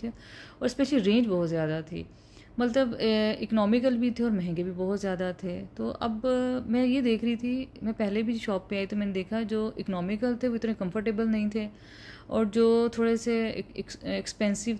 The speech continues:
थे आठ दस हज़ार की range में, वो easy भी थे और चलने फिरने में भी उनका material भी अच्छा था।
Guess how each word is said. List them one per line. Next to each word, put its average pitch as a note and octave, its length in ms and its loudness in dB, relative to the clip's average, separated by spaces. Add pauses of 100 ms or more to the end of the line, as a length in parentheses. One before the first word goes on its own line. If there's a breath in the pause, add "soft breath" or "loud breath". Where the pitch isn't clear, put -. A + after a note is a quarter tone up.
थे G#3 140 2
आठ G3 240 0
दस G3+ 180 -2
हज़ार F#3 260 0
की E3+ 140 -6
range F3+ 240 -4
में, F#3 80 -4
वो F#3+ 60 -4
easy F3+ 280 -2
भी G3 140 -4
थे F#3+ 200 -4
और F3+ 100 -2
चलने F3+ 320 -2
फिरने F3+ 340 -4
में F3 240 -6
भी F#3+ 100 -4
उनका F#3+ 480 -6
material F3+ 420 -2
भी E3+ 140 -4
अच्छा E3+ 280 -6
था। F3 220 -10